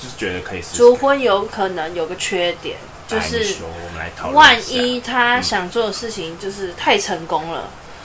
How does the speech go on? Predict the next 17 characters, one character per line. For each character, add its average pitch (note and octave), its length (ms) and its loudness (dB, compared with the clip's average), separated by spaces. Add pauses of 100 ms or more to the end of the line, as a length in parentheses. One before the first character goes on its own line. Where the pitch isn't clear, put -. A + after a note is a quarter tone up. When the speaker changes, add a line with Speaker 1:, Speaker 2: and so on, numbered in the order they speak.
(160)
Speaker 1:
嗯。 - 60 -2
Speaker 2:
或 B3 120 8
者 G3+ 100 4
是 G#3 340 -2
他 B3+ 220 2
就 B3 140 0
会 B3+ 120 4
有 F#3+ 140 4
可 F#3+ 140 -4
能 F3 140 -4
导 D3 260 -4
致 F#3+ 160 -4
渐 F3+ 240 -2
行 D#3 260 -8
渐 E3+ 140 -4
远 B2 220 -10 (120)
啊。 - 80 -16